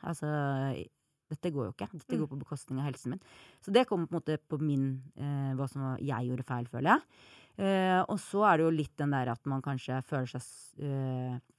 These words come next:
Speaker 1: første opplevelse av på en måte det med kanskje svik da, når man da ser at, eh, kurven går nedover. Det var jo det som egentlig skjedde det tredje året på v-cup-laget. Det hadde bare gått nedover fra første året på v-cup-laget. Så alle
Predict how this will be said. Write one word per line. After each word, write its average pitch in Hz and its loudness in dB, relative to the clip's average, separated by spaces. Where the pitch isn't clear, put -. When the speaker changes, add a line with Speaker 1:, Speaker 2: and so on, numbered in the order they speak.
Speaker 1:
første - -8
opplevelse 123 -4
av 127 -2
på - -8
en 131 -2
måte 120 -8
det 117 -6
med 113 -6
kanskje 147 -2
svik - -4
da, 139 -2
når 147 -6
man 147 0
da 135 0
ser 147 -2
at, - -10
eh, 139 -8
kurven 139 -6
går 139 -4
nedover. 131 -4
Det 175 2
var 160 8
jo 156 4
det 143 2
som 170 -2
egentlig 147 -2
skjedde 131 -4
det 131 -2
tredje 147 -4
året 120 -4
på 139 -4
v-cup-laget. 127 -4
Det 143 0
hadde 147 -2
bare 143 2
gått 135 -4
nedover 123 -4
fra 131 -4
første - -10
året 120 -6
på 120 -6
v-cup-laget. 123 -6
Så 160 -8
alle 131 0